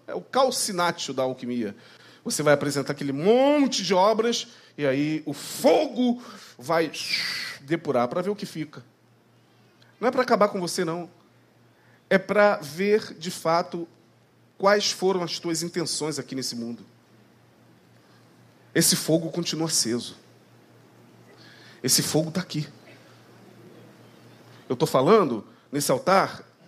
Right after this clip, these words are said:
em labaredas de fogo. Agora, porque eu tô falando em labaredas de fogo, eu tenho que ficar jogando fogo na cabeça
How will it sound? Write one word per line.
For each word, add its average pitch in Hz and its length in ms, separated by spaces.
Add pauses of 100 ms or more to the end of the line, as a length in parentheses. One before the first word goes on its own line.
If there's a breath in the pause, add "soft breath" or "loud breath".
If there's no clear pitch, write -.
(120)
em 147 120
labaredas 151 520
de 170 60
fogo. 139 380 (1800 soft breath)
Agora, 190 320
porque 196 240
eu 233 80
tô 247 120
falando 151 580 (140)
em 160 80
labaredas 165 540
de 131 120
fogo, 117 480 (580 soft breath)
eu 165 140
tenho 190 220
que - 80
ficar 143 360
jogando 170 420
fogo 180 280
na 151 100
cabeça 135 560